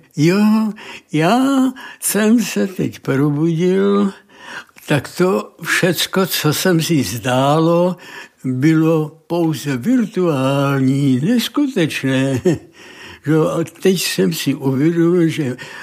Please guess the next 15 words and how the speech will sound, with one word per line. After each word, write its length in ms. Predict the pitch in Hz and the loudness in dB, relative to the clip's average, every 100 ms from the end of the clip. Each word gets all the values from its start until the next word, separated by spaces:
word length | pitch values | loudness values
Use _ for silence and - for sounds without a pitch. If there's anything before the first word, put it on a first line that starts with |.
| - - - _ | -16 -18 -20 _
moje 460 | - 165 185 139 131 | 0 4 4 2 0
skutečnost 1120 | - - 294 330 330 254 170 156 139 120 - | -6 -2 0 2 0 0 0 0 0 -4 -4
je 160 | 147 143 | -2 2
jiná, 880 | 139 262 302 185 175 180 170 170 147 | 2 4 4 2 2 2 2 0 -2
než 300 | 135 151 - - - | -2 -4 -6 -10 -14
v 120 | - | -8
tom, 320 | 165 156 160 131 - | -2 0 0 -2 -10
co 180 | - 127 | -10 -10
se 240 | - 147 | -8 -6
mi 180 | 135 147 | -4 -4
zdálo. 600 | 120 135 139 139 139 139 - _ _ _ _ _ _ _ _ _ _ _ | -4 -4 -4 -2 -4 -6 -12 _ _ _ _ _ _ _ _ _ _ _
To 180 | 233 311 | 0 2
je 120 | 330 | 2
pravá 560 | - 147 151 135 127 - | 0 2 2 2 0 -4
skutečnost. 960 | - 123 107 127 117 120 127 - - | -10 -8 -6 -8 -8 -10 -8 -10 -14